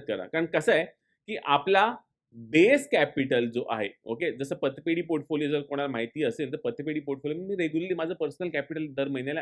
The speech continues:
दर दिवसाला ॲड करतो for that matter. So एकतर जो आपला,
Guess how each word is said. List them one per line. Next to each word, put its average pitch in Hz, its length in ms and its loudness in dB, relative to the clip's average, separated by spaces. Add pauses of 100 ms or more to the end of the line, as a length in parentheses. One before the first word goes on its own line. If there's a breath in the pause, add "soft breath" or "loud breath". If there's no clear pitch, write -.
(100)
दर 139 100 -2
दिवसाला 135 380 -2
ॲड 110 140 0
करतो 98 200 -6
for 104 140 -8
that 98 160 -6
matter. 110 160 -2 (580)
So 247 140 4
एकतर 180 520 2 (480)
जो 180 500 4
आपला, 143 640 -2